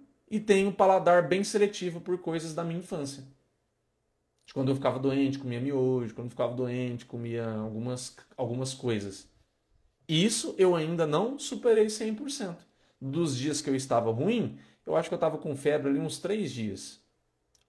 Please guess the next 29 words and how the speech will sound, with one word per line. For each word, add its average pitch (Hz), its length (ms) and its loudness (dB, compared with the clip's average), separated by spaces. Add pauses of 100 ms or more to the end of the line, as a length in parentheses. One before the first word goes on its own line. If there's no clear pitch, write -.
(120)
Um 254 240 6
dia 208 380 0
eu 233 80 4
consegui 214 720 -6 (300)
manter 160 680 0 (220)
sem 165 260 -4
o 170 60 0
miojo. 135 400 0
Dois 131 320 0
dias 120 240 -4
eu 151 60 -6
comi 196 180 -8
miojo. 214 400 -8 (2750)
Melhor 151 420 6
do 156 80 2
que 175 140 2
três 175 340 2
dias 147 300 -4
comido 165 240 -8
miojo, 165 400 -2
concorda 107 380 -4
comigo? 143 360 -8 (400)
Pois 135 220 -6
é, 131 320 -2
eu 113 100 -10
tive 104 240 -10
um 110 60 -6
pequeno 107 400 -6
progresso. 185 640 -2